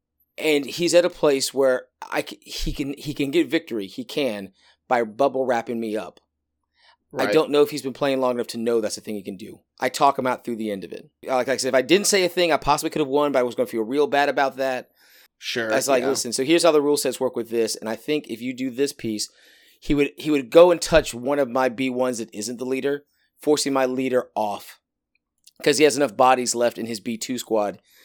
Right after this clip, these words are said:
Speaker 1: to make me get off the wall, and I can't touch it.
Speaker 2: Mm.
Speaker 1: And so, and he has one more body behind that. So what he ends up doing is the center point goes, I think, from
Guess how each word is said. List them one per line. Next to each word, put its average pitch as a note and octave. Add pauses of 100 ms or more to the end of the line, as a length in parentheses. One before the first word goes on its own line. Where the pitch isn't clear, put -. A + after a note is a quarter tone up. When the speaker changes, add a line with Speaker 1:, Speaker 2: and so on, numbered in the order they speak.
(120)
Speaker 1:
to C3
make B2+
me A#2+
get A2+
off G#2
the A2
wall, G2
and G#2
I G2+
can't G2
touch -
it. - (260)
Speaker 2:
Mm. A2
Speaker 1:
And G#2
so, A#2+
and C3
he C3
has B2+
one C#3
more C3+
body A#2
behind G#2
that. G2
So -
what C3
he C#3
ends C3+
up C#3
doing B2+
is A2+
the A#2+
center C3+
point B2+
goes, A#2
I G#2+
think, -
from A2